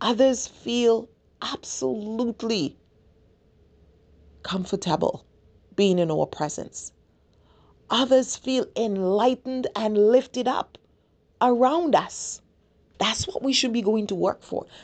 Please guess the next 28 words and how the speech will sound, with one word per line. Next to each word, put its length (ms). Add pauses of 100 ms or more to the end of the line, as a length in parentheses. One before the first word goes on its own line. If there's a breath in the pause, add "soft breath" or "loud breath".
That's 180
what 120
we 80
should 260
get 220
up 160
and 120
go 120
to 80
work 340
for, 300 (180 loud breath)
because 240
the 100
people 640
I 160
am 260
going 300
to 100
work 340
with 640 (1120)
are 280
going 640
to 120
make 480
me 220
feel 580 (140)
better 500 (540 soft breath)
than 480